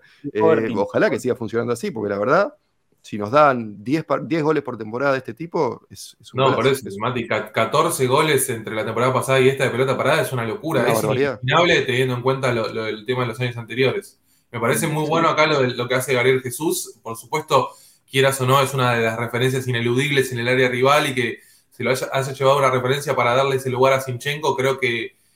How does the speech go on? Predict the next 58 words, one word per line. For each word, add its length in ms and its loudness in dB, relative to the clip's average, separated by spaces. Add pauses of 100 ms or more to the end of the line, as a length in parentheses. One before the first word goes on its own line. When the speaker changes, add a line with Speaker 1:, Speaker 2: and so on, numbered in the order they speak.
(140)
Speaker 3:
que 100 -4
habla 220 4
muy 180 0
bien 200 -2
de 60 -6
este 140 -8
Arsenal. 320 -8
Por 140 -6
supuesto, 680 0
este 220 -4
tipo 240 -2
de 60 0
jugadas 640 4
es 120 -8
como 260 -4
que 140 -8
si 160 -10
sal-, 220 -2
sale 260 2
bien 400 4
y 120 -4
medio 200 -2
que 100 -2
se 160 -4
quema, 340 0
entonces 360 -4
es 180 -6
hora 180 2
de 140 2
pasar 380 -2
a 100 2
otra 460 2
y 100 -2
a 100 0
otra 320 2
y 40 0
Speaker 2:
Otra. 120 -6
Speaker 3:
así, 320 -10 (380)
porque 240 -6
quieras 280 -2
o 40 -4
no, 160 2
los 200 -2
equipos 300 -6
rivales 380 2
te 80 -6
van 140 0
a 80 -6
terminar 280 -6
estudiando, 560 -2
pero 180 -12
me 60 -8
parece 360 -4
que, 380 -2 (520)
como 220 -8
decimos, 420 -4
Hover 300 4
tiene, 600 -4